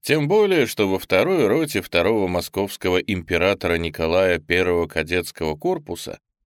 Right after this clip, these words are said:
курение уже не преследовалось. Курилка была, так сказать, местом экстерриториальным,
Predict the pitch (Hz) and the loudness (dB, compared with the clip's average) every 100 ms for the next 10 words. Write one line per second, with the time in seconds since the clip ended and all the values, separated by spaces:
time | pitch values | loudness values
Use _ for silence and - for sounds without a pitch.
0 | _ _ - 131 226 214 202 196 - 143 | _ _ 0 2 2 2 2 2 2 0
1 | 123 202 208 202 170 - 87 82 76 73 | 2 2 0 0 0 0 0 0 -2 -8
2 | 57 - - _ _ 98 156 220 202 160 | -10 -12 -14 _ _ -2 0 0 0 0
3 | 117 160 180 156 156 - 131 117 175 143 | 2 2 0 -2 -4 -2 -2 0 -2 -2
4 | 135 170 - 147 143 139 139 160 - - | -4 -2 -2 0 0 -2 -4 -6 -6 -4
5 | 143 135 131 107 110 143 123 85 67 53 | -2 -2 2 4 4 4 2 0 -6 -14
6 | - | -18